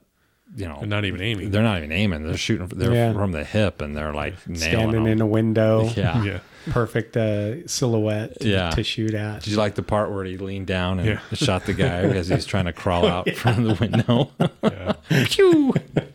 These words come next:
Speaker 1: Yeah.
Speaker 3: Shot him right in the
Speaker 1: The
Speaker 3: gut.
Speaker 1: Yeah.
Speaker 2: Yeah. But one thing we did see earlier that I didn't bring up when they're on the transport is Mando,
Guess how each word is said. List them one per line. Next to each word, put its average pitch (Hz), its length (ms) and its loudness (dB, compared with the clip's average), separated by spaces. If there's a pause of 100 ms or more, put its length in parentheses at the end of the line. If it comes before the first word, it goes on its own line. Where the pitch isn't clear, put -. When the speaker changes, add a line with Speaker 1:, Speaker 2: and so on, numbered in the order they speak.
(400)
Speaker 1:
Yeah. 85 360 2 (580)
Speaker 3:
Shot 110 240 -8
him 110 160 -8
right 120 200 -6 (120)
in 117 80 -4
the 90 60 2
Speaker 1:
The - 60 -2
Speaker 3:
gut. - 200 -8 (200)
Speaker 1:
Yeah. 95 120 -6
Speaker 2:
Yeah. 76 240 0 (680)
But 131 80 4
one 196 140 6
thing 180 160 2
we 147 100 4
did 135 160 2
see 120 220 -2
earlier 110 340 0
that 101 160 -4
I 98 120 -8 (240)
didn't 107 180 -10
bring 104 240 -6
up 98 160 -10
when 101 120 -8
they're 98 100 -6
on 95 100 -8
the 95 60 -8
transport 98 680 -10 (640)
is - 480 -4
Mando, 120 960 0